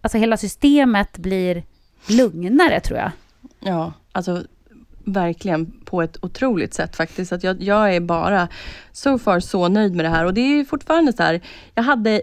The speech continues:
Speaker 2: en liten dipp i, dagen efter midsommar. Eller om det var, ja, dagen efter midsommar så var jag lite l-, nere. Och då, eh, alltså av så här bara no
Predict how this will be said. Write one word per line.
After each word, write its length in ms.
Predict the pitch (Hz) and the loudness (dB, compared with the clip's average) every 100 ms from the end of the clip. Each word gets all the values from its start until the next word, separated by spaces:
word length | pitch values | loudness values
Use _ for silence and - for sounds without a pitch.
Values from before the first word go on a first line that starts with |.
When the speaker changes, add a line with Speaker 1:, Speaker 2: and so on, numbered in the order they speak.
| _ | _
Speaker 2:
en 180 | - 202 | -2 0
liten 380 | 190 202 190 180 | 0 0 0 0
dipp 200 | 226 - _ - - | -4 -4 _ -18 -6
i, 640 | 196 180 175 170 170 175 170 | -2 0 0 -2 -2 -4 0
dagen 240 | 226 208 | 0 0
efter 200 | 202 208 | 0 0
midsommar. 840 | 220 220 - 262 185 - 90 226 - _ _ _ _ _ _ | 0 -2 -2 -2 0 -2 -2 -2 -6 _ _ _ _ _ _
Eller 420 | - - - 208 | -10 -8 -6 -4
om 100 | 190 | -4
det 80 | 180 | -4
var, 200 | 180 180 - | -4 -4 0
ja, 200 | 214 220 | 2 2
dagen 180 | 226 | 2
efter 160 | 214 220 | 0 0
midsommar 280 | 226 262 202 | -2 0 -2
så 100 | 175 | -2
var 80 | 170 | -2
jag 100 | 160 | -2
lite 180 | 160 | -4
l-, 160 | 165 - | -6 -4
nere. 460 | 180 170 170 - 214 - - - - - - - - _ | -2 0 0 0 -2 -4 -20 -18 -18 -18 -18 -20 -20 _
Och 100 | 233 | -2
då, 280 | 208 226 220 220 - - - - | 4 6 6 6 4 2 -2 0
eh, 400 | 196 180 175 175 - | 2 2 2 0 0
alltså 260 | 190 180 180 | -2 0 0
av 340 | 170 156 156 | 0 -2 -4
så 140 | 160 160 | -2 0
här 60 | |
bara 260 | 151 147 151 | 2 0 0
no 300 | - 170 160 | -2 0 0